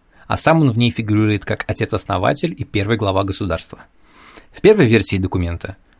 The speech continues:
упоминалось даже право называть себя монархом, президентом и королем, а также пожизненные гарантии неприкосновенности личности и имущества. Но из итогового текста Конституции они исчезли. Зато сохранилось право назначать и увольнять главного судью и прокурора.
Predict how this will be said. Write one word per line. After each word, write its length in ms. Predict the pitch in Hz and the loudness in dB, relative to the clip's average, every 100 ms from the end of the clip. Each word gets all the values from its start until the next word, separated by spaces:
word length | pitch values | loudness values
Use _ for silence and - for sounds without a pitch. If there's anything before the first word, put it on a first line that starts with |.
| _ | _
упоминалось 500 | - 135 147 170 151 | 0 4 6 4 4
даже 220 | 143 131 | 4 2
право 320 | 117 127 143 | 2 4 6
называть 340 | 123 110 117 117 | 4 2 2 2
себя 160 | 120 | 2
монархом, 560 | 104 104 101 123 - 107 | 2 4 4 2 0 -2
президентом 540 | 104 101 101 107 104 | -2 -2 -2 -2 -2
и 40 | 101 | -2
королем, 440 | 110 107 101 87 - - | 2 2 2 -2 -8 -14
а 100 | 95 | -4
также 240 | 110 107 110 | -2 -2 0
пожизненные 580 | 110 98 101 107 104 101 | 2 2 0 0 2 0
гарантии 400 | 101 101 - 98 | 0 -2 -2 -4
неприкосновенности 920 | 98 101 101 107 104 101 95 - 95 | -2 -2 -4 -4 -2 -2 -2 -4 -4
личности 440 | 110 - 120 - | -2 0 -2 0
и 80 | 107 | 0
имущества. 540 | 101 92 - - - - - - _ | 0 0 -2 -4 -12 -14 -20 -20 _
Но 140 | 104 104 | 0 0
из 100 | 104 | 2
итогового 320 | 185 185 170 | 2 4 4
текста 320 | - 180 160 | 2 0 0
Конституции 680 | 143 - 131 131 - 117 110 | -2 -2 -2 -2 -2 -2 0
они 240 | 104 107 | 0 0
исчезли. 440 | 101 - 87 85 - - - - | -2 -4 -4 -6 -14 -20 -20 -10
Зато 300 | 117 127 185 | 0 2 2
сохранилось 500 | - - 127 123 107 | -2 0 2 2 0
право 460 | - 113 104 95 98 | 2 4 4 2 -2
назначать 520 | 123 101 110 - 117 - | -6 -2 0 2 2 0
и 40 | |
увольнять 500 | 98 101 117 151 110 | 2 2 2 0 0
главного 340 | 101 95 95 | 0 2 0
судью 400 | 87 - 95 131 | -4 -6 0 0
и 140 | 147 123 | 2 0
прокурора. 500 | 107 - 92 87 | -2 -2 -6 -6